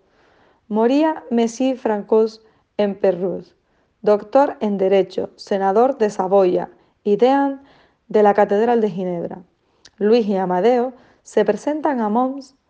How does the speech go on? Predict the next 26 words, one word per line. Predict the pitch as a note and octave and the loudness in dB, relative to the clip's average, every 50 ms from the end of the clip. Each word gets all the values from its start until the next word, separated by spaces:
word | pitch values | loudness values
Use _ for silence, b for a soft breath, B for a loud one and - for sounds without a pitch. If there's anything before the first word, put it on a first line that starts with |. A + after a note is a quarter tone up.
| _ _ _ _ _ _ _ _ _ _ _ | _ _ _ _ _ _ _ _ _ _ _
Grapier | G3 G3 G3 F#3+ F#3+ A3 A#3 A#3 G#3+ G3+ - - _ | -6 -4 -4 -2 0 2 2 2 2 0 -4 -8 _
y | - G#3+ G3+ | -6 -4 -2
le | F#3+ F#3+ F#3+ - - | -2 -4 -4 -6 -12
sugieren | - - - G#3+ G#3 G3 G#3+ C4+ C#4+ C4 A#3 A#3 B3+ B3+ b b b b b b b b _ - | -14 -6 -2 -2 -2 0 0 0 0 0 -2 -4 -6 -10 b b b b b b b b _ 0
que | A#3 A3 | 0 0
el | G#3 | 2
sucesor | G#3 - A3 G#3 - G3+ G3+ C4 C#4 C4+ | 0 -2 -2 -2 -2 -2 0 -2 -2 -2
pudiera | - - B3+ B3 B3+ B3+ B3 | -2 0 2 2 2 2 0
ser | A#3+ - A#3+ B3+ | -2 -2 -4 -2
Francisco | A#3+ B3 A3 G3+ F#3+ - A3+ G#3+ - A#3 | -4 -4 -6 -4 -4 -4 -6 -4 -4 -2
de | A3 G3 F#3 | -2 -2 -4
Sales, | F#3+ - F3+ F3+ F#3+ - F3+ F3+ - _ _ | -4 -4 -2 -2 -2 -4 -8 -12 -18 _ _
todavía | - G3+ G3 G3 F#3+ G#3 G#3+ A3 | -2 0 0 2 2 2 0 -2
seglar. | G#3+ - G3 F3+ F3 F3 F3 E3+ - - _ _ _ _ b b b b b b b b b - | -2 -4 -4 -2 -2 -2 -4 -4 -8 -12 _ _ _ _ b b b b b b b b b -4
El | F#3+ G3 F#3+ | 0 0 2
obispo, | F#3 G#3+ E4 F4 - - - A3 C4+ B3 b b b b _ | 2 2 2 0 -2 -4 -4 -4 -4 -6 b b b b _
que | - G#3 | -4 -2
tenía | G3+ G3+ G3 G3+ A#3 C#4 | -2 0 0 0 0 0
ilusión | D#4+ D4+ C#4+ - - - A#3 A#3 A#3+ A#3 G#3+ A3 - | 0 -2 -2 -4 -2 0 0 0 0 -2 -4 -8 -8
en | - G3 F#3+ | -8 -6 -6
hacer | F#3 F3+ - - G#3+ G#3 G#3 G#3 G#3 B B B B - | -6 -6 -4 -2 0 0 0 -2 -6 B B B B -6
de | G3 A3+ C4+ | -4 -4 -4
este | C4 - - - G#3 | -4 -2 -2 -2 -2
joven | G#3 - A3 A3 A3 G#3 G3 G3 F#3 - - | 0 2 2 2 2 2 -2 -4 -6 -10 -14
su | - - - G3+ F#3 F3 E3+ D#3+ - - - | -10 -2 0 2 4 4 2 0 -2 -6 -4
coadjunto, | - F#3 F3 F3 - E3+ - G#3+ A3+ A#3 A3+ A3+ - - - - | 0 0 0 0 -2 -6 -6 -4 -4 -4 -4 -4 -6 -6 -6 -8